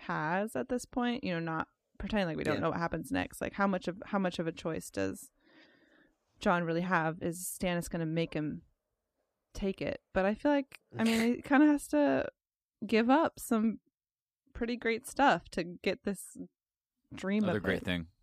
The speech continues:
Speaker 1: Yeah, so.
Speaker 3: You wanna think that Jon is the sort of person to zoom out. Not that his vows and everything else aren't important, but Melisandre herself says in this chapter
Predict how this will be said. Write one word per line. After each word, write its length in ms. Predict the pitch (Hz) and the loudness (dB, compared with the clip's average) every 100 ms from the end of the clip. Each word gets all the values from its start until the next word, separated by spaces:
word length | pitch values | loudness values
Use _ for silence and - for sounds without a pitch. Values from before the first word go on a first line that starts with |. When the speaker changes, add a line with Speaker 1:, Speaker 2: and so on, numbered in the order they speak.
| _ _ _ _ | _ _ _ _
Speaker 1:
Yeah, 360 | - 208 180 202 196 - - | -6 -2 -2 -2 -6 -18 -20
so. 360 | - - - - - | -14 -12 -10 -12 -4
Speaker 3:
You 160 | 104 117 | 2 4
wanna 220 | 135 135 | 6 4
think 240 | 117 98 | 0 -2
that 160 | 90 80 | -2 -2
Jon 500 | 95 85 87 87 87 | 2 4 4 4 0
is 280 | 71 82 78 _ - _ _ _ _ - - | -4 -8 -10 _ -20 _ _ _ _ -20 -6
the 140 | 90 | -6
sort 320 | 82 - 95 87 | -4 -4 -2 -2
of 80 | |
person 320 | - 87 80 78 | -2 -2 -2 -4
to 100 | 78 | -4
zoom 260 | 76 82 | -2 -2
out. 320 | 78 82 82 | 0 -2 -4
Not 260 | - 87 80 | -4 -4 -2
that 240 | 85 80 - _ - | -4 -4 -8 _ -12
his 380 | 92 82 76 - - - - - _ _ _ _ _ _ | -8 -6 -8 -12 -18 -20 -20 -20 _ _ _ _ _ _
vows 600 | 82 78 78 78 78 76 | -8 -4 -2 0 -2 -6
and 360 | 73 71 69 76 - _ _ _ _ - | -8 -10 -10 -14 -18 _ _ _ _ -14
everything 260 | 80 76 71 | -10 -8 -6
else 180 | 73 - | -6 -6
aren't 160 | 65 | -10
important, 540 | 69 - 80 64 - - | -8 -4 -4 -4 -12 -10
but 220 | 76 71 - _ _ _ - _ _ _ _ _ _ _ _ _ _ _ _ 85 | -6 -6 -10 _ _ _ -20 _ _ _ _ _ _ _ _ _ _ _ _ -2
Melisandre 480 | 87 85 87 85 | 0 2 0 0
herself 340 | 80 78 82 - | -2 -2 -4 -2
says 280 | - 78 76 | -4 -4 -4
in 80 | |
this 120 | 76 71 | -8 -6
chapter 580 | 82 76 - 64 60 | -6 -6 -6 -8 -10